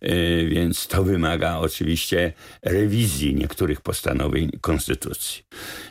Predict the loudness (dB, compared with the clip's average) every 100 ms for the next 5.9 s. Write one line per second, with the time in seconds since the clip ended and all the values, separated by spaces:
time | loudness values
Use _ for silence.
0 | -6 0 2 2 2 0 2 2 2 2
1 | 4 4 2 2 2 2 0 -2 0 0
2 | 0 0 0 0 -4 -2 0 0 0 -2
3 | 0 0 2 0 0 0 0 0 0 -2
4 | -4 -6 -2 0 -2 -4 0 0 0 -10
5 | -20 -8 -2 2 2 2 2 2